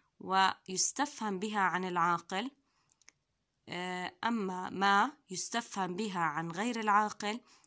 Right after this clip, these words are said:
متى وأيان يستفهم بها عن الزمان، وأين وأن يستفهم بها عن المكان. أما كيف يستفهم بها عن الحال، وك-،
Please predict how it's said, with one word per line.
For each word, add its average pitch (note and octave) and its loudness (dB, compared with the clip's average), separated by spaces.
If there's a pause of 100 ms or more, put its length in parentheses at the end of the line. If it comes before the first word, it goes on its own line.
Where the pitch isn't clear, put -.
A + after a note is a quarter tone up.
(160)
متى G#3+ 2
وأيان A3+ 0 (300)
يستفهم F#3+ -2
بها G3+ -4
عن F3+ 0
الزمان، A#3 0 (360)
وأين G3+ -2
وأن F#3 0 (320)
يستفهم F#3+ -2
بها G3+ -4
عن F3 -2
المكان. A3 -2 (420)
أما A#3+ 4
كيف G3+ -4 (420)
يستفهم F#3+ -2
بها G3+ -2
عن D#3 2
الحال، A3 0 (340)
وك-، G3 0